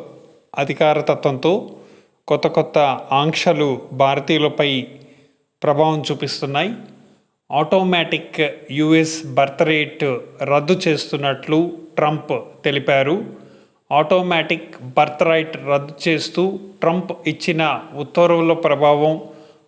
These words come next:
భారతీయులపై విపరీతంగా పడనుంది. ఇకపై పిల్లలకు ఆటోమేటిక్‌గా అమెరికా పౌరసత్వం వర్తించాలంటే వారి పేరెంట్స్‌లో ఒకరు యుఎస్ పౌరులు లేదా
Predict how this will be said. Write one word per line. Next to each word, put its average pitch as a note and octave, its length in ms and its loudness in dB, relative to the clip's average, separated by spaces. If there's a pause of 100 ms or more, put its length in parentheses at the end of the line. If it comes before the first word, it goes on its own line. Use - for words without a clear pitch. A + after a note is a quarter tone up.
భారతీయులపై D#3 880 2
విపరీతంగా E3 680 0
పడనుంది. C#3+ 840 -2 (500)
ఇకపై F3 560 -2 (460)
పిల్లలకు F3 720 2 (140)
ఆటోమేటిక్‌గా D#3+ 1120 0
అమెరికా E3+ 480 0
పౌరసత్వం D#3 920 0 (100)
వర్తించాలంటే D3 1200 -2 (360)
వారి D3+ 280 2
పేరెంట్స్‌లో F3 920 0 (120)
ఒకరు D3 560 0 (180)
యుఎస్ F3+ 460 4 (100)
పౌరులు D#3 720 2 (680)
లేదా D3 440 0